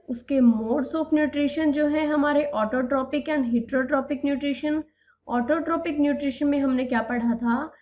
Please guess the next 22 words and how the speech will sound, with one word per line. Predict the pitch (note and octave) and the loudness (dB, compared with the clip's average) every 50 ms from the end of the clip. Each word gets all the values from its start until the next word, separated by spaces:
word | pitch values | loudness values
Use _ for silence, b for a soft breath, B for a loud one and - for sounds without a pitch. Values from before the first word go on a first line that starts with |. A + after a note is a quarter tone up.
| b b b b b - | b b b b b -6
Autotrophic | A#3 A#3 C#4+ D#4 C#4+ D#4 D#4 D4+ D4+ D#4+ C#4+ | -4 -2 -2 -2 0 2 2 2 2 0 0
nutrition | C#4+ C#4+ C4+ B3+ - - C4+ B3 A#3 - C4+ | 0 2 0 0 -2 -2 -4 -4 -2 0 0
में | C4 C4+ C4+ | 0 0 2
हमने | B3+ C4 B3+ B3+ B3+ | 2 0 0 0 2
ये | B3+ A#3+ A#3 C4+ E4 | 0 0 0 -2 -4
पढ़ा | C#4+ D4 C4+ A#3+ A#3+ A#3 | -2 -2 0 0 0 0
था | G#3+ - A#3+ A3+ A3+ A#3 C4+ D#4 - b b b b b _ - | -2 -2 -2 -2 -2 -2 -2 -4 -8 b b b b b _ -2
कि | D4 D4 A#3+ | 0 2 2
जो | G#3+ G3 F#3+ A#3 A#3+ C#4 D#4+ | 2 2 2 2 4 4 4
plants, | G#4 - - - C#4+ C4 A#3+ A#3 A#3 A#3 B3 A#3 A#3+ | 0 -2 -4 -4 -2 0 2 2 2 2 2 2 0
जो | A#3 C4 C4 | 0 0 0
green | A3+ A3+ A#3+ B3+ C#4+ D#4+ E4+ | 0 0 0 0 2 0 0
plants | E4 - D4+ C#4 C4 A#3+ A#3 A#3 - - | 0 -2 -2 0 0 0 -2 -4 -4 -6
हैं, | A#3+ A3+ A3+ A#3+ C4+ - | -6 -4 -4 -4 -8 -8
अपना | - - - C4+ C4+ C#4+ | -8 -12 -8 -4 -4 -4
खाना | C#4+ - - D4 C#4 D4 E4 | -4 -2 -2 0 0 0 0
क्या | - - E4 E4 | -2 -2 -4 -2
करते | D#4+ D#4+ D4 A#3+ A#3+ | 2 0 0 0 0
हैं? | A#3 B3 - - | -4 -6 -6 -6
खुद | - G4+ E4 | -4 -2 0
बनाते | C4+ B3 B3+ A#3 G#3 G3+ G#3 - A3 | 2 2 4 4 2 0 -2 -4 -6
हैं। | A#3 G#3 A#3 - | -4 -4 -6 -8